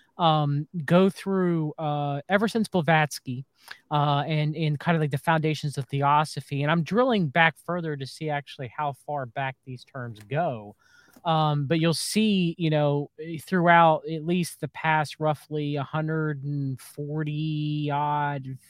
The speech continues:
maybe sixty odd years, um, you'll see, uh, uh, these terms continue to go forth of whether it's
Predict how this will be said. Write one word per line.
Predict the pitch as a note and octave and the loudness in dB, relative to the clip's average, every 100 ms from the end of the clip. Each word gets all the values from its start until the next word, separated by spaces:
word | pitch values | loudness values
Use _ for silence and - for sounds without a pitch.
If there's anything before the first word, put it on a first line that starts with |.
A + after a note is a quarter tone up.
| _ - | _ -6
maybe | C#3+ C#3 | -4 -4
sixty | C3+ - - - - D3 | -6 -8 -10 -10 -4 0
odd | D3 D3 C#3+ | 2 2 0
years, | C#3 D3+ D#3 E3+ - _ - - - - - | -2 -2 -4 -8 -14 _ -20 -20 -20 -4 6
um, | E3+ D3+ | 6 8
you'll | D#3 D#3+ | 4 2
see, | - - F#3+ F3 E3 | 0 0 2 2 0
uh, | D#3 | -2
uh, | D3+ D3 C#3 C3+ - D#3+ D3 | 0 2 0 -4 -8 -8 -6
these | C#3+ E3+ - | 2 2 2
terms | - G3 F3+ D#3+ | 2 4 4 2
continue | - C#3+ - F3+ D3+ | -2 -8 -2 0 0
to | C#3+ | 0
go | C#3+ D3+ C#3 | 2 4 2
forth | - F3 D#3+ C#3+ | 2 4 4 4
of | C3 | 0
whether | D3+ D3+ C#3+ C3+ | 4 4 4 0
it's | C3 - - | 0 -4 -18